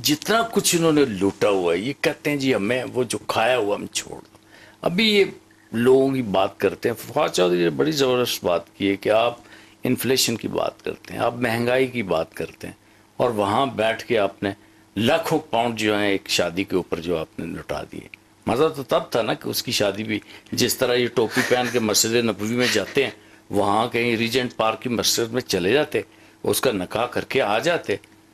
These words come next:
और आके लोगों में, गरीबों में खाना तकसीम कर देते। तो ये तो बात थी, उन्होंने जो लाखों करोड़ों pound और वो घर जिनके बारे में ये कहा करते थे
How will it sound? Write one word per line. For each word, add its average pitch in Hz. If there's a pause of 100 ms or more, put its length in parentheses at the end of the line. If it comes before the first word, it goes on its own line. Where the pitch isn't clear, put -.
(120)
और 107 (580)
आके 113
लोगों 117
में, 104
गरीबों 110
में 98
खाना 180
तकसीम 170
कर 156
देते। 127 (460)
तो 147
ये 190
तो 190
बात 143
थी, 160
उन्होंने 165
जो 151
लाखों 131
करोड़ों 151
pound 139
और 139
वो 175
घर 120
जिनके 143
बारे 117
में 143
ये 131
कहा 107
करते 110
थे -